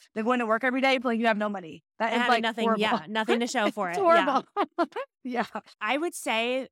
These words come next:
Speaker 2: that the majority of the time when someone goes from either not budgeting at all or a monthly budget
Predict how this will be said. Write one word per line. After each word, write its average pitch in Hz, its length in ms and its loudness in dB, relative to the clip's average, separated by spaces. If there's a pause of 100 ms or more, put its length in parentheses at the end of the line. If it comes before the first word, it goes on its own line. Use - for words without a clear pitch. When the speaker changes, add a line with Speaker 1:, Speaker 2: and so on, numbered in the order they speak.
(160)
Speaker 2:
that 214 400 -4
the 220 140 0
majority 208 800 -4
of 294 180 -4
the 320 80 -2
time 285 360 -4
when 233 160 -2
someone 233 420 -4
goes 214 360 -4
from 208 320 -4
either 208 220 -6
not 262 200 -2
budgeting 277 280 -8
at 254 120 -6
all 214 260 -2 (120)
or 214 240 2
a 196 100 -2
monthly 226 320 0
budget 196 400 -4